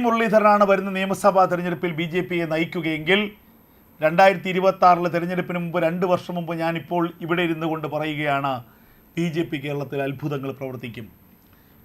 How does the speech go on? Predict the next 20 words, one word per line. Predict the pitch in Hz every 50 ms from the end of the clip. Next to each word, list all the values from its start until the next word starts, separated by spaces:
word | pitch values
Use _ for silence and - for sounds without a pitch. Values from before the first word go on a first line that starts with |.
| -
കോൺഗ്രസിനോ | 170 180 208 220 208 226 214 - - 214 220 214 - -
സി | 214 220 170 -
പി | 220 214
എമ്മിനോ | 208 208 208 208 196 -
ചിന്തിക്കുന്നതിനേക്കാൾ, | 214 202 208 208 226 170 - 220 202 202 202 202 202 196 202 202 202 202 202 185 - - _ _ _ -
ചിന്തിക്കാവുന്നതിനേക്കാൾ | 214 214 220 233 - - 226 214 208 214 202 214 202 202 - - 202 196 202 196
അപ്പുറമുള്ള | 196 - 214 220 214 196 196 190 190 185 175 156 - - - - - - - - 175
മികച്ച | 208 202 233 233 233 - 240 220 208
നേട്ടം | 214 214 208 214 220 202 196 175 180 - - - - - -
വരുന്ന | 165 185 202 226 220 220 214 202
നിയമസഭാ | 214 226 226 226 - - 220 202 208 208 175
തെരഞ്ഞെടുപ്പിൽ | 202 196 196 196 196 160 208 202 180 -
കേരളത്തിൽ | 190 202 208 208 202 202 202 202 190 160 190
ബി | 208 190 175
ജെ | 202 -
പി | - 190 185
ഉണ്ടാക്കും. | 180 180 180 180 175 - 185 180 - 185
കാരണം, | 190 202 202 214 208 220 220 208 180 - - - - _ _ _ _ _ _ -
നയിക്കുന്നത് | 160 180 202 233 247 202 - 240 240 214 214 202 190 202 190 180 143 - - - - _ - 156
വി | 185 208